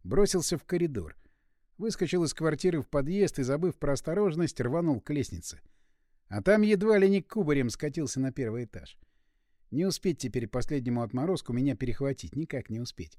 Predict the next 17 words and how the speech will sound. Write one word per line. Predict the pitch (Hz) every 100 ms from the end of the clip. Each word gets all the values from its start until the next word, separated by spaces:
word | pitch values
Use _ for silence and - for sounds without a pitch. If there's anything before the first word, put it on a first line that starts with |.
| - - - -
Элементарно | 117 160 190 196 208 156 131
времени | 127 175 156 131 113
перебежать | - 131 131 143 147 151
через | - 127 117
площадь | - 170 - 107
не | 127
хватит. | 135 127 95 - - - _ _ -
Главное, | 147 208 202 185
чтобы | - 196 180
свои | - 185 202 151
с |
перепугу | - 139 143 147 107
не | 98 107
подстрелили. | 110 - 127 113 76 71 - - _
Они | - 180 247
это | 202 214
запросто. | 214 185 - -